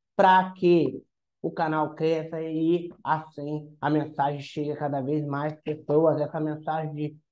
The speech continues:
força, fé, esperança, luz, amor, paz, cura e prosperidade, ok? Queridas almas, pra quem se interessar por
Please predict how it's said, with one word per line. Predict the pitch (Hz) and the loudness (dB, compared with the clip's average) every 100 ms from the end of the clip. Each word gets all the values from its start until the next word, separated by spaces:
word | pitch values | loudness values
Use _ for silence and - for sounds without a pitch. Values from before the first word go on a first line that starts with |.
| _ _ _ | _ _ _
força, | 156 165 160 143 | 4 4 2 -6
fé, | - 135 151 | -6 -6 -4
esperança, | 160 - 131 147 160 135 | -6 -2 2 2 0 -2
luz, | 123 127 165 165 | -2 0 0 0
amor, | 131 120 127 156 - | -2 -2 -2 -2 -4
paz, | 139 139 165 156 - _ _ _ _ _ _ | -4 -4 -4 -6 -14 _ _ _ _ _ _
cura | 180 180 160 131 - - | 6 6 6 2 -8 -4
e | 147 147 | -4 -2
prosperidade, | 143 143 - 135 139 135 110 104 - _ - | -4 -4 -6 -6 -4 -6 -8 -10 -18 _ -12
ok? | 117 - 220 220 - - _ _ | -4 4 4 4 -2 -18 _ _
Queridas | 151 190 202 | 0 2 2
almas, | 170 190 | 4 2
pra | 190 175 | 0 -2
quem | 185 190 | -4 -4
se | |
interessar | 185 185 165 160 - 175 165 160 | -4 -4 -6 -6 0 4 4 4
por | 170 175 | 4 4